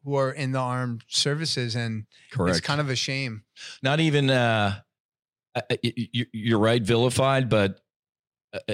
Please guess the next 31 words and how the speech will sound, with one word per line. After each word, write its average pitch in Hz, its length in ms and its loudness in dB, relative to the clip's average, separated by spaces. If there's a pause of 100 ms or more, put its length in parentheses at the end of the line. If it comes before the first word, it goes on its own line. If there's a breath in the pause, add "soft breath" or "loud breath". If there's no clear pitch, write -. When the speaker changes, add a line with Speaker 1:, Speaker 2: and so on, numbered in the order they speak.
Speaker 2:
uh, 104 180 -2 (360)
even 131 220 2
if 120 120 0
it's 110 160 -2
not 113 180 2
vilified, 101 680 2
it's 90 160 0
forgotten 98 500 0
about, 73 360 -4 (680)
right? 101 300 0 (280)
Whether 107 240 2
it's 98 120 -4
the 104 80 0
twenty-two 117 480 2
veterans 107 380 2
a 98 60 0
day 95 220 0
that 110 140 0
kill 117 220 2
themselves, 110 680 0
or 92 360 -2 (240)
the 92 80 -8
last 98 340 -2 (100)
survey 92 360 0
I 98 140 2
saw, 85 260 0
about 87 200 -4
sixty - 580 0
thousand 104 500 0
homeless 92 380 0
veterans 87 600 -4